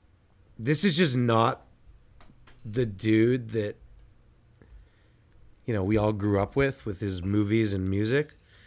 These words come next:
Um, you know, where's Are We There Yet, Ice Cube?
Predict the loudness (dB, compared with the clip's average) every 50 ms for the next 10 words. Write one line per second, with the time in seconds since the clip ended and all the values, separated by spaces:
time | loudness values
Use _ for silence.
0 | -20 _ _ _ _ _ _ -8 -6 -4 -2 -2 -2 -2 -4 -4 -6 -8 -10 _
1 | _ _ _ _ _ _ _ _ _ _ -6 -4 -4 -6 -8 -10 _ _ _ -20
2 | -14 -4 0 2 4 4 4 2 0 -6 -8 -4 0 2 4 4 4 4 4 6
3 | 6 6 6 4 2 2 0 -2 -4 -6 -8 -10 -10 -12 -12 -12 -12 -16